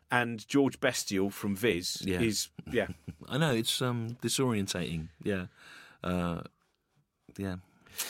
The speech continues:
Speaker 1: Um, we, we've run out of time, which is a pity 'cause I wanted to talk also about, we'll talk about it another time, hopefully, that,
Speaker 2: All right.
Speaker 1: that odd thing about how there is this whole "it's political correctness gone mad," which an enormous number of comedians seem to be going,
Speaker 2: Yeah, well, I'm trying
Speaker 1: "I'm not
Speaker 2: to,
Speaker 1: allowed to say anything more,
Speaker 2: I'm
Speaker 1: uh,
Speaker 2: trying to
Speaker 1: except on my
Speaker 2: address that in the
Speaker 1: Netflix
Speaker 2: new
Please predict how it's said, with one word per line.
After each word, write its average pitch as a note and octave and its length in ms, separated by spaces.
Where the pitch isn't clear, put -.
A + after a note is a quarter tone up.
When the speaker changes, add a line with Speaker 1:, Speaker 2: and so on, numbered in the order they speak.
Speaker 1:
Um, D3 260
we, D3 180
we've C3+ 200
run A#2+ 140
out G#2 80
of G2+ 40
time, B2 280
which B2 100
is - 60
a - 20
pity E3 240
'cause - 80
I C3 60
wanted B2+ 220
to - 140
talk A2+ 220
also G#2+ 260
about, F#2 360
we'll A2+ 140
talk A#2 200
about E2 140
it - 40
another F2+ 220
time, G2 260
hopefully, F2 400
that, F2 140
Speaker 2:
All D2 60
right. D2+ 100
Speaker 1:
that - 200
odd G2 200
thing F#2+ 300
about F#2 320
how F#2+ 400
there G2+ 140
is G2+ 160
this - 200
whole F2+ 320
"it's - 120
political - 360
correctness - 340
gone F2+ 240
mad," F2+ 300
which E2 200
an F#2+ 60
enormous G2 440
number F#2 160
of F2 60
comedians F#2+ 440
seem F#2+ 200
to - 100
be F#2 120
going, F#2+ 380
Speaker 2:
Yeah, B2 140
well, B2+ 140
I'm C3 80
trying D3+ 180
Speaker 1:
"I'm D3+ 60
not D#3+ 80
Speaker 2:
to, C#3 60
Speaker 1:
allowed C3+ 200
to - 60
say C3+ 120
anything D3 320
more, G2+ 300
Speaker 2:
I'm A#2+ 80
Speaker 1:
uh, G#2 40
Speaker 2:
trying D3 200
to - 140
Speaker 1:
except - 120
on C3+ 120
my G#2 60
Speaker 2:
address G#2 60
that G#2 80
in G#2 60
the G#2+ 60
Speaker 1:
Netflix A2+ 80
Speaker 2:
new A2 60